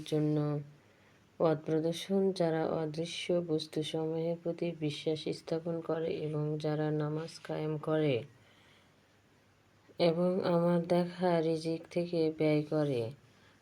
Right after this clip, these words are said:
আর তারা বিশ্বাস স্থাপন করে তোমাদের প্রতি যা অবতীর্ণ হয়েছে এবং তোমার পরবর্তীদের, পূর্ববর্তীদের প্রতি যা অবতীর্ণ হয়েছে তার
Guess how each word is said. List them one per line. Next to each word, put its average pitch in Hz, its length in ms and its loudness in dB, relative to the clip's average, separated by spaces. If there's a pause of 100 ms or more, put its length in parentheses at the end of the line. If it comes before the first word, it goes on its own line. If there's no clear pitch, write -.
(100)
আর 147 260 0
তারা 185 340 4
বিশ্বাস 180 560 0
স্থাপন 185 560 4
করে 175 380 2
তোমাদের 165 520 0
প্রতি 160 380 -4
যা 156 220 2
অবতীর্ণ 151 800 0
হয়েছে 151 580 -2 (960)
এবং 170 380 4
তোমার 196 320 6
পরবর্তীদের, 175 1120 4 (400)
পূর্ববর্তীদের 185 1000 6
প্রতি 175 320 2
যা 170 220 2
অবতীর্ণ 165 720 0
হয়েছে 160 480 -2
তার 156 280 0